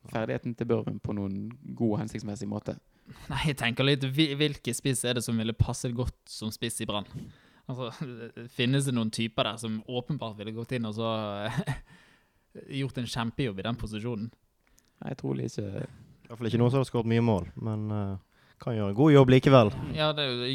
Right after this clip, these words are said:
Speaker 2: Jakob Olov-måten,
Speaker 1: Mm.
Speaker 2: da, å gjøre en
Speaker 1: Ja.
Speaker 2: god, eh, jobb på.
Speaker 1: Ja, nei, det,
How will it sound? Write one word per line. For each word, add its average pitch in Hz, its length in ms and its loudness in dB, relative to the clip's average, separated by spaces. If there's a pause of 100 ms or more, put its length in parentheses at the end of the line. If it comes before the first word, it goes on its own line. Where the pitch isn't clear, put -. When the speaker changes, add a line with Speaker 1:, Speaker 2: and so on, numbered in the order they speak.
(100)
Speaker 2:
Jakob 123 200 -6
Olov-måten, 117 640 -2
Speaker 1:
Mm. - 20 2
Speaker 2:
da, 131 100 2
å 120 160 -4
gjøre 110 220 0
en 110 60 0
Speaker 1:
Ja. 123 80 2
Speaker 2:
god, 104 240 -6 (100)
eh, 98 220 -8
jobb 104 160 -10
på. 98 140 -14 (600)
Speaker 1:
Ja, 135 140 -4
nei, 151 240 -4
det, 113 640 -2